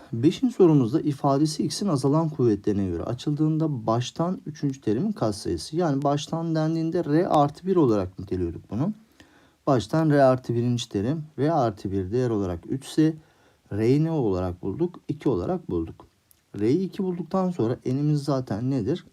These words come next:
Altıdır. Bunun neyini soruyor? Katsayısını. Bakın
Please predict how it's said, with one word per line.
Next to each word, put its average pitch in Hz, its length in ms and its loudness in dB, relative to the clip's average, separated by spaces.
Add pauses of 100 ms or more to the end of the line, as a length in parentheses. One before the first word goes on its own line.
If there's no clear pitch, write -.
(120)
Altıdır. 110 580 -6 (680)
Bunun 160 300 2
neyini 180 220 2
soruyor? 160 360 2
Katsayısını. 107 680 -2
Bakın 190 380 -2